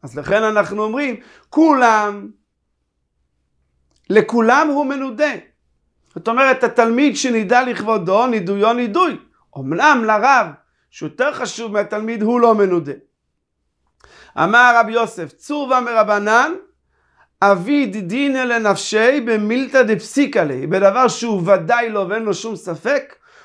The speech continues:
הוא יכול לדון דין לעצמו. למשל, לומר לפלוני, "אתה מחויב לי כך וכך."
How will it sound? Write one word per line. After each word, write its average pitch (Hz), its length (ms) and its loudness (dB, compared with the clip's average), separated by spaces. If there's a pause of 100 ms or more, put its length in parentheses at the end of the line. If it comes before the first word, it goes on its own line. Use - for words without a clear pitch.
הוא 208 100 -6
יכול 220 480 4
לדון 240 580 -2
דין 247 360 -6
לעצמו. 247 500 -2
למשל, 202 400 2
לומר 220 300 2
לפלוני, 220 460 0
"אתה 247 200 0
מחויב 233 540 2
לי 240 160 -10
כך 226 300 0
וכך." 196 500 -8